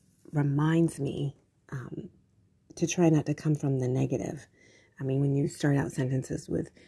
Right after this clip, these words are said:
don't or no, or it's like there's a negative tone there. So, um, I Got News for You is pretty good, 'cause no news is g-, no news is good news sort of starts out with that, um,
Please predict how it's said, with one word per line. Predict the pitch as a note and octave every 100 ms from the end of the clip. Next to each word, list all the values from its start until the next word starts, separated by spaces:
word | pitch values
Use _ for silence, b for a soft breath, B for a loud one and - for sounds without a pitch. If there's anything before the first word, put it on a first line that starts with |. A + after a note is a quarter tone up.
| b - D3+
don't | D#3 C#3+ D3 -
or | - C3+
no, | C3 C#3+ C#3+
or | C#3 C#3 - C3
it's | B2+ - -
like | C#3+ -
there's | C3 C3+
a | B2 C3 - -
negative | D3 C#3+ C#3+
tone | - D3+ D3 D#3
there. | E3+ F#3+ - B B B -
So, | - - C#3+ C#3 C#3 C3+
um, | C3 C3+ C3+ - - - _ -
I | G#3
Got | A3+ A#3+
News | G#3+ A3+ C4+
for | -
You | E3 D3 D3+
is | D#3
pretty | - G3+ E3+
good, | F3+ D3 - - _
'cause | E3 G3
no | A#3+ D4+
news | C#4+ B3+ A#3
is | F#3+ -
g-, | - -
no | F#3+ G#3
news | G#3+ A3 G3
is | F#3 F3
good | - G3 F#3
news | E3+ D#3 D3+ -
sort | - E3
of | D3 - b b b b b b b b
starts | - - F3 F3+ A3
out | G#3
with | G#3 G3+
that, | G#3 G#3 G3+ -
um, | F#3+ G3 F#3+